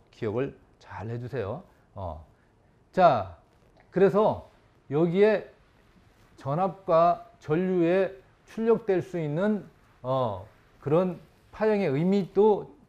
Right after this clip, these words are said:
어, 관련돼서 오음의 법칙 다음에 키르히오프의 제일, 이 법칙을 통해서, 어, 이제 살펴봤습니다.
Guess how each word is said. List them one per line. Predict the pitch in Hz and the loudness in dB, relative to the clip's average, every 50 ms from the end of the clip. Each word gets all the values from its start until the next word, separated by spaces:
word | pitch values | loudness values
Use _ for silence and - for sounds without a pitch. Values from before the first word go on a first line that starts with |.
| - | -12
어, | 139 139 135 131 - | -8 -6 -6 -6 -6
관련돼서 | - 127 143 147 170 170 156 143 113 - 113 117 147 180 | -4 -4 -2 -2 -2 -2 -2 -2 -2 -2 -4 -4 -4 -4
오음의 | 185 - 131 151 165 160 151 | -4 -6 -4 -4 -2 -2 -2
법칙 | 151 143 - - 127 - _ _ | -2 -4 -4 -14 -18 -20 _ _
다음에 | - 117 123 127 127 131 143 151 147 143 | -6 -6 -4 -4 -4 -6 -6 -6 -8 -10
키르히오프의 | - - 190 220 196 175 - - - - _ - 190 196 180 - - 160 143 - | -10 -6 -2 0 0 0 -2 -6 -20 -20 _ -8 -6 -6 -6 -6 -6 -8 -8 -6
제일, | - 127 120 123 156 175 185 | -6 -6 -4 -4 -2 -2 -2
이 | 190 175 | -2 -2
법칙을 | 156 151 - - - 127 147 165 165 160 - _ _ _ _ | -2 -4 -6 -8 -10 -8 -8 -8 -8 -10 -14 _ _ _ _
통해서, | - - 196 202 190 147 135 127 165 208 - _ _ _ _ _ | -12 -8 -6 -6 -4 -4 -4 -4 -4 -6 -10 _ _ _ _ _
어, | - 110 107 98 | -10 -8 -8 -6
이제 | 101 110 127 127 131 156 180 170 _ _ _ | -6 -4 -2 -2 -2 -2 -6 -12 _ _ _
살펴봤습니다. | _ - 170 - 156 131 123 123 - - 127 113 98 85 | _ -14 -10 -8 -6 -4 -4 -4 -6 -6 -12 -12 -12 -14